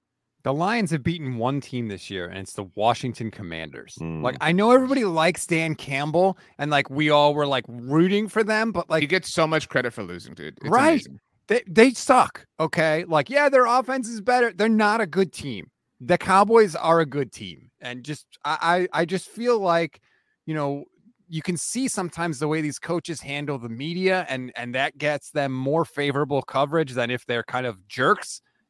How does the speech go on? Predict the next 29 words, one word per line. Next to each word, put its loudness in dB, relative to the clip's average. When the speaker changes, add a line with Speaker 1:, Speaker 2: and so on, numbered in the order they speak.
Speaker 1:
And -4
Dan 0
Campbell 2
is -4
great 2
for -6
the -4
media. -4
He -12
gives -8
great -2
press 2
conference. -4
He's -12
always 0
saying -2
something -2
crazy -2
or 2
doing 2
something 0
crazy. 0
And -4
so 2
people 2
don't 2
wanna 2
criticize 0
him. 0